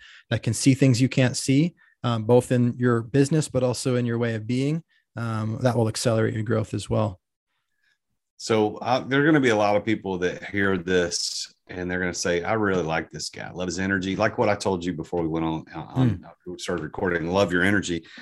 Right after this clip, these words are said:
Speaker 2: And they're gonna wanna get in touch with you. So what is the best way for them to get in touch with John Patrick Morgan?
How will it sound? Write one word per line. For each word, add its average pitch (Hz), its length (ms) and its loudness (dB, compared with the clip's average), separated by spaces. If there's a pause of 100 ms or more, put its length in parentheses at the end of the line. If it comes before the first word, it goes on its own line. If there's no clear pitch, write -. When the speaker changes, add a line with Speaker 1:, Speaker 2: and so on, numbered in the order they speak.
(280)
Speaker 2:
And 101 80 -4
they're 131 80 4
gonna 156 200 8
wanna 123 180 4
get 110 140 2
in 98 60 -4
touch - 260 -4
with 80 80 -10
you. 76 120 -8
So - 140 -6
what 135 220 4
is 165 100 4
the 135 100 0
best 104 380 0
way 95 300 0
for 87 180 -8
them 90 220 -2
to 87 80 -4
get 82 160 -2
in 85 80 -6
touch 85 340 -2
with 82 160 -8
John 85 380 -4
Patrick 78 440 -12
Morgan? 76 300 -10